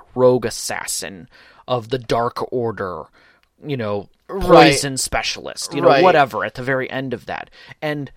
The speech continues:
Speaker 1: that's where you end.
Speaker 2: Mm-hmm.
Speaker 1: Like, it's, it's a painted path with a straight arrow with only a few doors on the side that you can one hundred percent ignore.
Speaker 2: Mm-hmm.
Speaker 1: Whereas with something like Shadowrun,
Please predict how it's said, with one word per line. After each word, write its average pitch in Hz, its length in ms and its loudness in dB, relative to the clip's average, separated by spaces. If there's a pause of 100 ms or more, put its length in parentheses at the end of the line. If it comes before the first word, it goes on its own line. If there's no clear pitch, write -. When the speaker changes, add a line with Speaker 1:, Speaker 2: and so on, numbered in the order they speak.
(160)
Speaker 1:
that's 123 340 -6
where 151 200 2
you 151 240 -4
end. 175 500 -6
Speaker 2:
Mm-hmm. 165 180 -8
Speaker 1:
Like, 151 160 -6
it's, - 300 -6
it's - 220 -6
a 190 100 -4
painted 175 560 -6
path - 420 -10
with - 380 -8
a 247 60 -6
straight 147 540 -4
arrow 117 440 -2 (420)
with 156 140 -4
only 175 240 -4
a 139 80 -2
few 196 400 -6
doors 185 380 0
on 185 40 -6
the 180 60 -6
side 185 300 0
that - 140 -14
you 143 60 -8
can 135 200 -8
one 120 100 -2
hundred 220 540 -6
percent 196 400 -4
ignore. 170 580 -6
Speaker 2:
Mm-hmm. 165 260 -10 (1000)
Speaker 1:
Whereas 160 280 -2
with 160 140 -6
something 180 240 -4
like 131 140 -4
Shadowrun, 135 640 0